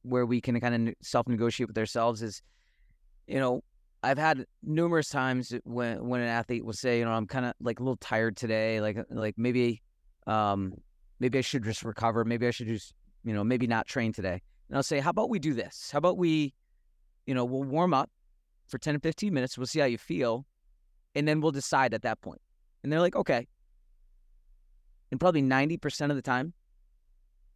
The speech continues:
they'll say, like, "Wow, I feel way better today. I feel r-,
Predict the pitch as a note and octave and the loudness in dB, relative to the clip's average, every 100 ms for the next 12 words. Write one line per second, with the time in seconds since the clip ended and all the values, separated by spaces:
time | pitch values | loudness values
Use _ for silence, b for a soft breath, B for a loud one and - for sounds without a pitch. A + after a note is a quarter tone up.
0 | _ _ - B2+ B2 C3 A#2 A2 - _ | _ _ -4 -2 0 2 2 0 -8 _
1 | _ - B2 B2 C#3 E3+ A2+ B2+ A#2+ A#2 | _ -2 2 4 2 0 0 0 0 0
2 | A2 F#2+ F#2 - C3+ - D3 A#2 | -2 -4 -8 -4 -4 0 0 0